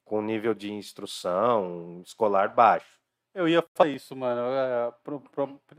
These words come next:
Speaker 2: o primeiro contato com filosofia provavelmente foi com algum tiozão, alguém que
Speaker 1: É,
Speaker 2: você conheceu na
Speaker 1: entendeu?
Speaker 2: rua.
Speaker 1: Então, com alguém assim. Mas, assim, se for falar mesmo o que, o que mudou,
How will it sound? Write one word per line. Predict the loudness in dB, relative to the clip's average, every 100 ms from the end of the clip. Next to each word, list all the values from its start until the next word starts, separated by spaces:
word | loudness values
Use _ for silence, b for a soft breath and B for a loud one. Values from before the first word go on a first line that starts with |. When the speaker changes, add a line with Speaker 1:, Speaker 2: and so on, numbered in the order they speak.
| _
Speaker 2:
o | -14
primeiro | -10 -6 -6
contato | -6 -2 2 2 0 _
com | -12
filosofia | -12 -14 -10 -10 -12 -12 -12 _
provavelmente | -6 -4 -4 -8 -10
foi | -8
com | -6
algum | -6 -12
tiozão, | -12 -12 -10 -6 -6 -4
alguém | -6 -6
que | 6
Speaker 1:
É, | 8
Speaker 2:
você | 10
conheceu | 8 6
na | 2 -6 0
Speaker 1:
entendeu? | 4 4 2
Speaker 2:
rua. | -4
Speaker 1:
Então, | 2 4 6
com | 6
alguém | 4 4
assim. | 0 -2 -6 -8 _ _
Mas, | 6 6
assim, | 6 -2 -2 -4 -8
se | -4 -4
for | 8 6
falar | 10 12 12 12
mesmo | 12 4 2 0 -8
o |
que, | -4 -6 -4
o | -8
que | -4 -2
mudou, | 6 6 4 _ 8 12 12 10 2